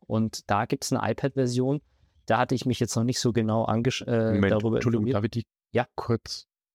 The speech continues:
Speaker 2: äh, DaVinci kostet gar nichts.
Speaker 1: Es gibt
Speaker 2: Oder?
Speaker 1: eine DaVinci Pro-Version.
Speaker 2: Ach so, die.
Speaker 1: Die gibt's
Speaker 2: Mhm.
Speaker 1: tatsächlich. Aber,
Speaker 2: Mhm.
Speaker 1: also, ich benutze DaVinci an der F H zum Beispiel, weil es gibt's für Mac und für Windows. Und wenn wir Videoschnitt machen mit den Studis, dann sage ich denen immer, hey Leute,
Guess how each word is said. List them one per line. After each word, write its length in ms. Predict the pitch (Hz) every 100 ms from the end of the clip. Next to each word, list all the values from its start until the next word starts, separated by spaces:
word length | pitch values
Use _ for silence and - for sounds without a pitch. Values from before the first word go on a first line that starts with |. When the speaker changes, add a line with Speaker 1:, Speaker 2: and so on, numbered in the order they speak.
| -
Speaker 2:
äh, 200 | - 110 120 -
DaVinci 380 | 104 104 113 175
kostet 340 | 175 156 156
gar 160 | 127 92
nichts. 260 | 85 - - _ - - - -
Speaker 1:
Es 220 | 131 -
gibt 300 | - 202 -
Speaker 2:
Oder? 80 | 107
Speaker 1:
eine 200 | 147 160
DaVinci 600 | 156 135 139 175 - 156 -
Pro-Version. 920 | - 135 151 139 123 113 107 104 104 _ _ -
Speaker 2:
Ach 80 | 117
so, 140 | 117
die. 140 | -
Speaker 1:
Die 80 | 110
gibt's 240 | 123 - -
Speaker 2:
Mhm. 60 |
Speaker 1:
tatsächlich. 640 | 123 98 117 - 107 101 - _ - -
Aber, 340 | 120 135 131
Speaker 2:
Mhm. 220 | 107 110
Speaker 1:
also, 300 | - 120 135 139 -
ich 120 | - -
benutze 480 | 143 160 - 160
DaVinci 560 | 139 127 135 156 - 156
an 180 | 127 131
der 180 | 123 123
F 200 | - 117
H 180 | 123
zum 180 | - 151
Beispiel, 560 | 139 131 - 147 139 131
weil 140 | 113
es 120 | 113 -
gibt's 220 | - -
für 120 | 120
Mac 180 | 110 110 92
und 180 | 135 135
für 160 | - 120
Windows. 500 | 131 156 156 160 -
Und 280 | 127 - 117
wenn 220 | 120 123
wir 180 | 127 117
Videoschnitt 540 | 127 156 - 143 -
machen 300 | 131 127 135
mit 120 | 123
den 120 | 117
Studis, 420 | 117 - 135 143 -
dann 140 | 120
sage 260 | 123 127 135
ich 80 |
denen 180 | - 120
immer, 220 | 117 127
hey 140 | 120 120
Leute, 400 | 117 131 135